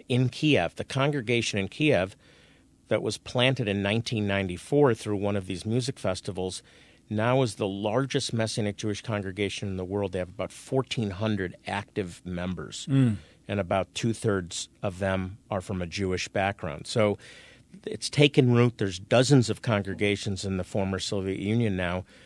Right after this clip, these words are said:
Speaker 1: They're one of the places on the, uh, in the world where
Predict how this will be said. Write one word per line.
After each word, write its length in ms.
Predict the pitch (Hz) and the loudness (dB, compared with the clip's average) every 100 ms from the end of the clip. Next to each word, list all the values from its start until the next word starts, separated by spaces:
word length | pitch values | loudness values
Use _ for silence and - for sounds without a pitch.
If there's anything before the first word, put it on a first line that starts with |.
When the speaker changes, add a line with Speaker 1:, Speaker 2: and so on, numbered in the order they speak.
| - - - | -20 -20 2
Speaker 1:
They're 120 | 120 | 4
one 160 | 135 190 | 6 4
of 140 | 156 | 2
the 80 | 127 | 0
places 520 | - 127 131 120 107 | 2 0 2 -2 -2
on 220 | 104 104 | 0 0
the, 180 | 104 - | -2 -2
uh, 120 | 113 - | -6 -2
in 160 | 120 110 | -2 0
the 80 | 101 | 2
world 360 | 123 143 104 101 | 4 4 4 0
where 460 | 101 101 104 104 | 2 4 4 2